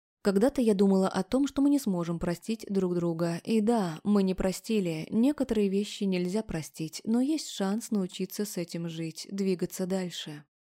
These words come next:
Макс. Мой брат убил его брата. За меня. За то, что он затащил меня к насильникам, извращенцам. За то, что погрузил прямо в пекло, которое считал раем. Глеб.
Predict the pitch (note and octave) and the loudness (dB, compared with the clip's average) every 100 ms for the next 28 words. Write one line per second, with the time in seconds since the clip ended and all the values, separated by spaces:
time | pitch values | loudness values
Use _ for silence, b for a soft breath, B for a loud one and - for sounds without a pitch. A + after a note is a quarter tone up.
0 | _ - G#3 F#3+ F3 - - - _ _ | _ -2 2 2 2 -4 -16 -18 _ _
1 | - G#3+ G#3 F#3+ F3+ G3 B3+ B3 F#3+ F3+ | 0 4 6 6 4 2 2 0 2 2
2 | F3+ F3 F3 F3 E3+ - E3 E3 - F#3+ | 2 0 0 0 0 -4 -8 -6 -2 2
3 | G3+ G#3 A3+ G3 D#3 - G3+ A3 A#3 B3+ | 4 4 2 0 -4 -8 0 2 2 0
4 | A3+ A3+ A3+ A3 F#3+ F3+ F#3+ - G3 F#3 | 0 -2 0 0 0 0 -2 -2 0 0
5 | F#3 F#3+ G3 - A3 F#3+ E3+ - D#3+ E3 | -2 -2 -4 -2 -2 -2 -4 -8 -8 -4
6 | F#3 F#3 F#3+ F#3+ A3 G3+ F3+ - D#3+ D#3 | -4 -2 -2 -2 -4 -4 -4 -8 -10 -10
7 | - G3 G3+ G3+ G3+ F#3+ G3+ F#3+ F#3+ G3 | -6 0 2 2 -2 -2 -4 -2 2 2
8 | F#3+ G3 G3+ F#3+ G3 - - G3+ - E3+ | 2 -2 0 0 -2 -4 -4 -4 -4 -10
9 | D#3+ E3+ F3+ F3+ F3 - F3+ F3+ F3 F#3+ | -6 -6 -4 -2 -2 -4 -4 -2 0 0
10 | F#3 E3 D3+ D3 _ _ _ _ _ _ | -2 -4 -8 -12 _ _ _ _ _ _
11 | G#3+ A#3 G#3 F3 E3 | 0 2 4 2 -2